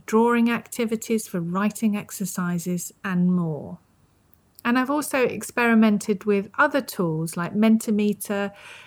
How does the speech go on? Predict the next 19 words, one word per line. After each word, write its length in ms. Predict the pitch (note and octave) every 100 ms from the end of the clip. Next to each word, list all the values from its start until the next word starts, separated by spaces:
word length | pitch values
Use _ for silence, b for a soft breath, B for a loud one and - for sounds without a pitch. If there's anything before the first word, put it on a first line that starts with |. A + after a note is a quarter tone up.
| B -
and 240 | F3+ F#3+
Miro, 640 | G#3 G#3 G3+ G3+ G3 G3 F#3+ B B B -
and 180 | G#3 G3+
these 300 | A#3 B3 - _ _ -
can 260 | - A#3 - -
sometimes 680 | - D4+ D4+ D4 C#4 B3 A3+
offer 320 | A#3 A3+ A3+
more 640 | G#3+ G#3+ A#3 A#3+ A#3+ A#3
digital 540 | A#3 A3 G#3 G3 - G3
engagement 720 | G3+ F#3+ F#3+ F#3 F3+ F#3 E3+
and 140 | F3+ F3+
interactivity. 1080 | F3+ - F3+ - - F3+ E3+ D#3+ - D3+ D#3+ B B B B
So 120 | -
you 120 | F3+
can 180 | F3+ F#3
do 140 | E3+ F3
mind 460 | F3+ F#3+ G3 F3
mapping, 500 | F3+ D#3+ - F3+ F3
brainstorming, 1200 | E3+ F3+ F3+ F3+ E3+ - F3+ E3+ E3+ E3+ E3+ E3+